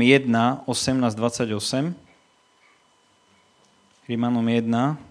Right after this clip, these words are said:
osemnásť až dvadsaťosem. "Boží hnev sa totiž zjavuje z neba proti každej bezbožnosti a nespravodlivosti ľudí, ktorí nespravodlivosťou prekážajú pravde. Veď to,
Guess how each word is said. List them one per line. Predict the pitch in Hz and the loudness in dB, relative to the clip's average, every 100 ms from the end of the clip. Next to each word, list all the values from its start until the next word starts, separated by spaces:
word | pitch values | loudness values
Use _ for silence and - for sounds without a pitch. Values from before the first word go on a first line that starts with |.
| - _ - | -20 _ -10
osemnásť | 117 - 131 120 113 107 | -8 -6 -6 -4 -4 -6
až | 104 | -8
dvadsaťosem. | 113 110 110 104 104 - 131 156 - - | -8 -8 -8 -8 -8 -6 -6 -8 -14 -6
"Boží | 117 175 190 | 4 6 6
hnev | 156 151 185 | 6 6 4
sa | 180 139 | 2 2
totiž | 160 156 123 | 0 0 0
zjavuje | 113 143 180 175 131 | 4 4 6 6 6
z | 113 143 | 4 2
neba | 147 123 | 2 2
proti | 123 - 113 | -2 -4 -6
každej | - 147 156 170 139 | 0 0 2 0 2
bezbožnosti | 135 123 127 120 117 107 - 135 147 | 2 2 2 2 2 0 -2 -2 -2
a | 120 | 2
nespravodlivosti | 117 127 - 127 127 135 135 131 - 120 | 2 2 0 0 0 -2 -2 -4 -2 -2
ľudí, | 107 107 104 131 - - - - - | 0 -2 -2 -4 -8 -20 -20 -20 -14
ktorí | - 120 123 | -2 2 6
nespravodlivosťou | 135 160 - 156 151 151 143 143 135 | 6 4 4 4 4 2 0 -2 -2
prekážajú | 120 135 - 127 120 113 | 2 2 2 0 2 2
pravde. | - 117 110 98 101 - _ _ _ _ - _ - - | 2 0 0 -4 -12 -16 _ _ _ _ -20 _ -20 -12
Veď | 113 123 123 | -2 -2 4
to, | 175 | 4